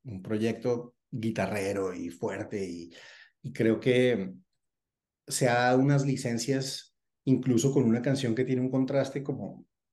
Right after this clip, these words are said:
muy bueno entre esos dos mundos, que es Energizer Honey, que es una canción fuerte, pero tiene atmósferas y un sintetizador recurrente, eh, en, en arpegiador como durante toda la canción, que,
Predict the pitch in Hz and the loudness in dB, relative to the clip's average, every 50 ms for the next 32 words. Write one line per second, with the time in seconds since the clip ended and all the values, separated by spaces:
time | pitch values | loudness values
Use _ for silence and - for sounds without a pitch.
0 | _ _ _ _ _ _ _ _ _ - 127 113 117 117 117 120 123 123 123 135 | _ _ _ _ _ _ _ _ _ -4 0 2 4 4 4 4 2 4 4 4
1 | 131 131 135 135 131 139 135 135 139 131 127 139 123 131 135 131 127 127 131 131 | 4 4 4 2 2 0 -2 -2 -4 -2 0 0 0 2 2 2 2 2 0 -2
2 | 123 - - 120 110 107 104 - - 143 127 131 127 123 127 123 120 123 123 120 | -6 -4 -2 -2 -2 -2 -4 -6 -4 -2 0 0 0 2 0 -2 -2 -2 -4 -4
3 | 131 127 117 113 - 107 - 117 117 120 131 123 - 107 101 - - - 165 165 | -2 -2 -4 -4 -6 -6 -8 -6 -4 -2 -2 -2 -2 -4 -6 -8 0 4 4 6
4 | 147 143 - 180 - - 123 107 98 98 107 110 104 107 113 120 - - _ _ | 6 4 0 -2 -2 -2 -2 -2 -2 -2 -2 -2 0 0 -2 -4 -4 -10 _ _
5 | - _ _ _ _ _ _ _ _ _ _ _ _ _ _ - - - - 123 | -20 _ _ _ _ _ _ _ _ _ _ _ _ _ _ -18 -18 -8 -4 -4
6 | 120 - 117 113 113 110 - 131 123 123 123 - 120 110 104 101 - 113 113 110 | -2 2 2 2 2 2 2 4 4 4 4 4 2 0 0 0 0 -2 -2 -2
7 | 123 120 - 113 - 113 101 101 104 107 110 110 - 127 110 113 107 98 92 92 | -2 -4 -6 -6 -2 -2 0 0 0 -2 -2 -2 -2 -2 -2 0 -2 -2 -2 -4
8 | 107 107 - - 117 107 107 104 101 98 95 95 92 - - 113 107 104 107 107 | -4 -6 -6 -6 -4 -2 -2 -2 -2 -4 -4 -6 -8 -10 -6 -4 -2 -2 -2 -2
9 | 117 107 104 98 92 95 - 107 95 92 107 95 95 98 98 95 - - 117 113 | -2 -2 -2 -2 -4 -2 -4 -4 -2 0 -2 -2 0 -2 -2 -4 -4 0 0 2
10 | 107 98 92 92 - - - _ _ _ _ _ - 147 113 113 104 98 95 101 | 2 0 -2 -6 -10 -12 -18 _ _ _ _ _ -4 2 2 2 2 2 -2 -6
11 | 95 - 98 95 107 107 - 107 95 - - 113 101 98 - - - - - - | -6 -4 -4 -2 -4 -4 -6 -8 -8 -6 -4 -4 -4 -4 -8 -14 -20 -20 -20 -20
12 | - - - _ _ _ _ _ - - 117 110 107 107 104 101 98 98 95 - | -20 -20 -20 _ _ _ _ _ -4 2 4 4 6 6 4 4 2 -2 -4 -8